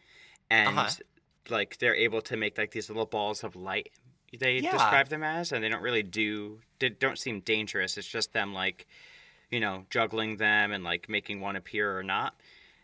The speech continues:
Speaker 2: Yeah.
Speaker 1: That's kind of what that channeling reminded me of, like, her very early, harmless,
Speaker 2: Yeah.
Speaker 1: sort of, like, that was th-, all she c-, could
Speaker 2: Could
Speaker 1: muster
Speaker 2: manage
Speaker 1: at that
Speaker 2: at that
Speaker 1: point,
Speaker 2: point.
Speaker 1: you know?
Speaker 2: Yeah, yeah. So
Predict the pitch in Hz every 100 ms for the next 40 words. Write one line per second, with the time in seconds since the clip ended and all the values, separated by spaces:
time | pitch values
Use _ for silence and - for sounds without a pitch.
0 | - 131 131 - - 131 127 120 113 107
1 | 101 - _ - - 113 104 98 95 95
2 | 87 76 87 95 90 113 101 104 101 -
3 | 104 101 98 98 92 95 95 - _ _
4 | _ - - 123 120 117 107 107 - -
5 | - - - _ 302 311 104 - 123 107
6 | 107 104 107 92 92 - - _ _ 120
7 | 107 107 - 67 87 - 110 107 - 107
8 | 87 - - _ - - 101 - 101 -
9 | 123 107 107 - - - - - 107 104
10 | 120 _ - 113 - - - - - _
11 | _ _ _ _ _ _ - - - 180
12 | 123 101 98 113